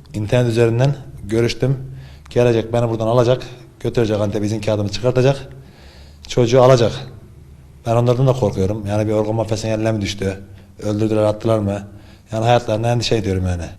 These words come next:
Ben eşimi çok seviyorum yani abi. Yani bir yanlış anlaşmadan dolayı evini terk etmesi, yani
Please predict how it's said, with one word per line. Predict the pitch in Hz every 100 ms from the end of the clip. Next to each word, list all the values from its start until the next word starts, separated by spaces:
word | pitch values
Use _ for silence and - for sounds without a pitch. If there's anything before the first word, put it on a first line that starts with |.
| -
Ben | 120 131
eşimi | 135 156
çok | 151 170
seviyorum | - 127 104 101
yani | 98 98
abi. | 113 113 80 - - - - -
Yani | 107 117 117 113 110
bir |
yanlış | 123 123 120
anlaşmadan | 123 120 110 123 123 117 117
dolayı | 117 110 110 -
evini | 110 113 113
terk | 107 113 113
etmesi, | - 104 95 101 104 104 - - - - -
yani | 107 107